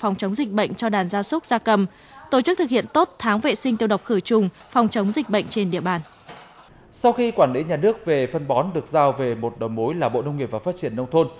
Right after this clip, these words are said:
Speaker 2: nhiều địa phương kiến nghị nên gộp giấy chứng nhận đủ điều kiện buôn bán phân bón và thuốc bảo vệ thực vật.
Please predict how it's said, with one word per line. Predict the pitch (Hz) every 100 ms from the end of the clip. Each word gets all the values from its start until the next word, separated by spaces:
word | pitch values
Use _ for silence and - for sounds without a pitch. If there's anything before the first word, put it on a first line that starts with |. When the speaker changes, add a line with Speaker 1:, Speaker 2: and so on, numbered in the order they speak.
| - -
Speaker 2:
nhiều | 175 185
địa | 185 -
phương | 214 202
kiến | - 147
nghị | 208 - - -
nên | 151 160 143
gộp | 135 123
giấy | 127 131
chứng | 131 147
nhận | 175 175 -
đủ | 165
điều | 135 127
kiện | 131 151 151
buôn | 156 135
bán | 120 -
phân | 175 156
bón | 139 202 - -
và | 151 139 135
thuốc | - 240
bảo | - 107
vệ | 113
thực | -
vật. | 101